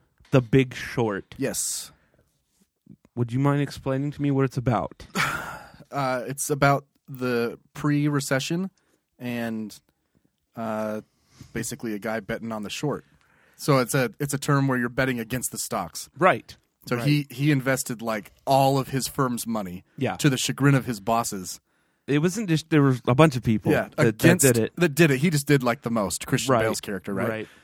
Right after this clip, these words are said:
Speaker 2: Against the stock market. He knew that it was gonna fail because he was looking at trends in the housing market. He's
Speaker 1: Uh-huh.
Speaker 2: like a I don't know, he's like a brilliant mind guy. <laughs>
Speaker 1: Yeah.
Speaker 2: Or a beautiful mind.
Speaker 1: Mildly autistic,
Speaker 2: Yeah.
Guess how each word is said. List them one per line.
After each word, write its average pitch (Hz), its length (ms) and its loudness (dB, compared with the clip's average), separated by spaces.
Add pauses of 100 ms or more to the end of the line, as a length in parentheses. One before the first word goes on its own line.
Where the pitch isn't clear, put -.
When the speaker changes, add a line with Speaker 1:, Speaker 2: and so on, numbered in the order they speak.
(260)
Speaker 2:
Against 151 460 2
the 139 80 0
stock - 360 2
market. 104 400 -6 (240)
He 143 140 2
knew 139 280 8
that 135 100 4
it 123 60 -2
was 120 100 -6
gonna 117 180 -4
fail 98 380 -4
because 104 320 -10
he 113 100 -8
was 101 140 -8
looking 113 280 -6
at 101 100 -12
trends 127 440 -4
in 113 80 -8
the 98 80 -8
housing 101 340 -8
market. 95 400 -10
He's 131 100 -2
Speaker 1:
Uh-huh. 120 160 -2
Speaker 2:
like 107 120 -6
a 98 140 -8 (760)
I 110 100 -10
don't 104 100 -8
know, 90 80 -6
he's 101 120 -10
like 107 160 -6
a 95 140 -8
brilliant 107 440 -6
mind 104 320 -8
guy. 92 240 -10 (120)
<laughs> - 80 -4 (320)
Speaker 1:
Yeah. 104 280 -10 (720)
Speaker 2:
Or 147 140 4
a - 20 0
beautiful 135 380 2
mind. 104 200 0
Speaker 1:
Mildly 131 300 4
autistic, 113 680 -2
Speaker 2:
Yeah. 120 200 -2